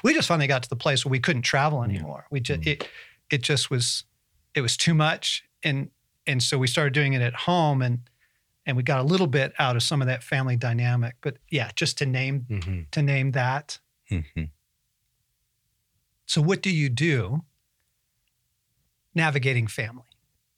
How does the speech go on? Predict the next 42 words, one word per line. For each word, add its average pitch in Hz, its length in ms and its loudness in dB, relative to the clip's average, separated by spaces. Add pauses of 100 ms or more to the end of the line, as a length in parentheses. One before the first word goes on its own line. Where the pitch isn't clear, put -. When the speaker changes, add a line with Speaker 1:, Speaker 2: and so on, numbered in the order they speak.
(400)
Speaker 1:
Like, 139 160 0
as 131 140 2
you 165 140 4
anticipate 143 840 0
the 120 100 -2
holiday 127 420 0
season, 120 420 0
we 113 60 -4
got 123 180 -6
Thanksgiving 139 540 -2
this 131 160 -2
week. 147 200 0
And 117 120 -4
I 262 140 0
actually, 151 280 -2
I 220 140 4
love 233 260 0
Thanksgiving. 117 720 0
It's, - 260 -6
it's 151 240 -4
my 151 180 0
favorite 143 380 -2
holiday 151 540 -2 (420)
'cause 135 160 0
it 135 80 -2
doesn't 131 240 -2
have 135 220 0
the 123 80 -2
gifts 123 400 0
and 127 120 2
the, 127 40 0
all 139 180 -2
the 123 80 0
pressure 123 480 0
and 120 80 0
the 120 60 0
presents 120 400 -2
and 123 100 -6
stuff 120 240 -4
around 110 220 -4
Christmas. 123 580 -2 (680)
What, 165 280 0